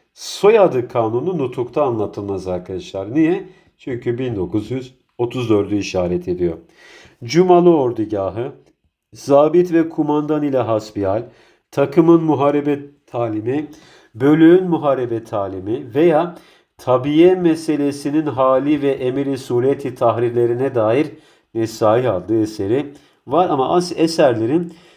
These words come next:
e, vatandaşlar için medeni bilgiler, geometri kitabı var. Ama eserlerin ekseriyeti, e, askeri kökenli arkadaşlar eserler.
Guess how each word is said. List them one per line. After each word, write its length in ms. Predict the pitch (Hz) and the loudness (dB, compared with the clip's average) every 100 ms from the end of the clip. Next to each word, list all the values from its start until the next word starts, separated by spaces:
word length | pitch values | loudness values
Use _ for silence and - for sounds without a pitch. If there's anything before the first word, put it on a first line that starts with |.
| _ | _
e, 140 | 113 113 | -6 0
vatandaşlar 640 | 139 139 147 147 143 156 | 0 0 -2 -2 -2 -2
için 260 | 143 - 147 | -4 -4 -4
medeni 340 | 131 127 135 | -2 -2 -2
bilgiler, 400 | 131 117 107 110 | -4 -4 -2 -2
geometri 840 | 123 110 123 135 143 147 143 151 | -2 2 4 4 2 0 0 -4
kitabı 400 | 101 - 127 107 | -4 -4 -2 0
var. 280 | 110 160 - - - _ | 0 0 -2 -16 -20 _
Ama 200 | 175 208 | -4 -2
eserlerin 600 | 214 214 208 180 123 117 160 | -2 -2 -2 0 0 -2 0
ekseriyeti, 1000 | 175 175 131 110 107 104 - 180 185 180 - _ _ _ - | 0 0 -2 0 0 -2 0 0 0 -6 -18 _ _ _ -10
e, 220 | 104 - | -8 -6
askeri 460 | 117 - - 127 123 | -8 -8 -4 -2 -2
kökenli 480 | 117 95 101 92 92 | -4 -4 -4 -4 -6
arkadaşlar 560 | 90 82 90 87 92 | -8 -8 -8 -6 -8
eserler. 500 | 90 90 92 90 87 | -8 -6 -6 -6 -8